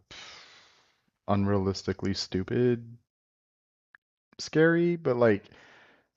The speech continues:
it was so unre-, realistically stupid that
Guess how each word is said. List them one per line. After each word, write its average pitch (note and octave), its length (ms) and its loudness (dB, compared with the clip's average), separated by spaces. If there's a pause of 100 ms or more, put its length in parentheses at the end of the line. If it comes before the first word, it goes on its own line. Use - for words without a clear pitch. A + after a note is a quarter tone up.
(320)
it C#3+ 60 -2
was C3+ 180 4
so C3 400 4
unre-, C3+ 400 2
realistically B2 720 0
stupid C#3 640 -6
that G#2 360 0